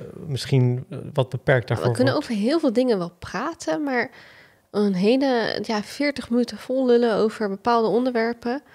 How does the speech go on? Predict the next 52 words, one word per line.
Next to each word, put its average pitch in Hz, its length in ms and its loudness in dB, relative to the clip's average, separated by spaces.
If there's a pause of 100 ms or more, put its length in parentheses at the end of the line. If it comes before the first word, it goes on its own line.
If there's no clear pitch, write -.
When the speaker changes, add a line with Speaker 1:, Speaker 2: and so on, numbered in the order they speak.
Speaker 1:
Ja. 143 120 4
Speaker 2:
is 127 100 2
toch 277 120 -2
wel 285 120 4
een 240 100 4
uitdaging. 185 720 0 (340)
Speaker 1:
Ja, 175 240 4
en 170 60 2
ik 165 100 2
dacht, 160 300 0
dit, 160 220 -4
dit 156 120 2
is 139 100 -4
een, 147 180 0
een, 143 200 -2
een 143 160 -4
podcast 160 500 0
die 147 180 2 (320)
op, - 320 -2
eh, 131 380 2
YouTube 139 340 4
ook 165 120 2
komt. 180 320 0
En 135 260 0
we 147 120 -6
dachten 139 380 -2
ook 143 140 0
van, 127 160 -4
misschien 131 220 -2
moeten 127 180 0
we 123 60 0
eens 117 100 -4
gaan 127 120 -4
kijken 120 320 -2
of 110 80 -8
we 123 80 -2
misschien 120 300 -2
geen 113 400 -2
beeld 123 220 2
er 160 60 -2
meer 160 140 2
bij 147 180 2
hebben. 156 300 2
Speaker 2:
Mhm. 208 300 2
Speaker 1:
Ik 196 80 0
weet 135 160 4
ook 165 80 4
dat 139 120 0
heel 123 160 6
veel 120 100 -4
mensen, 117 320 0
eh, 113 60 0